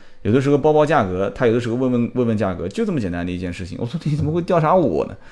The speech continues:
他说这个，而且我说这个人到底犯了什么事情？你调查我，我大概也得要知道怎么配合你。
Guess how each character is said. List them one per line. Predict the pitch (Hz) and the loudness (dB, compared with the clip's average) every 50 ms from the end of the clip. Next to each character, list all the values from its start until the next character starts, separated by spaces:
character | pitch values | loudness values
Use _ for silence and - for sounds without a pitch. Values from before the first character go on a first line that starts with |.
| - - - - - - - - - | -20 -20 -20 -18 -18 -18 -20 -12 -4
他 | - 110 | -2 0
说 | 110 117 120 123 | 2 4 4 4
这 | 117 123 127 110 | 4 4 2 2
个， | 104 101 95 90 87 85 82 - | 2 2 2 2 0 -2 0 2
而 | - 147 | 2 4
且 | 156 151 | 4 4
我 | 117 110 | 2 2
说 | 117 160 | 0 -2
这 | 165 220 220 | -4 -4 -2
个 | 170 | -2
人 | 127 98 98 | 0 0 2
到 | 120 135 | 2 2
底 | 117 104 | 0 0
犯 | - 123 127 | 0 0 0
了 | 113 - | 0 0
什 | 92 | -2
么 | 101 120 | -4 -4
事 | - 156 147 | -4 -4 -4
情？ | 117 - - | -4 -4 -6
你 | 95 | -6
调 | 95 92 131 117 | -4 0 0 2
查 | 104 104 107 | 2 2 2
我， | 117 101 76 | 2 2 0
我 | 71 78 95 98 | -2 -2 -2 0
大 | - 165 | 2 2
概 | 156 151 131 | 4 4 2
也 | 120 | 2
得 | 127 120 101 95 71 - - - - - | 2 0 0 -2 -4 -6 -10 -14 -10 -4
要 | - 131 | -2 -2
知 | 131 - 147 | -2 0 2
道 | 143 151 135 | 2 2 2
怎 | 113 98 | 2 0
么 | 98 | 0
配 | 101 - 202 170 120 | 2 2 2 2 2
合 | 107 90 | 0 -2
你。 | 82 - - | -4 -6 -10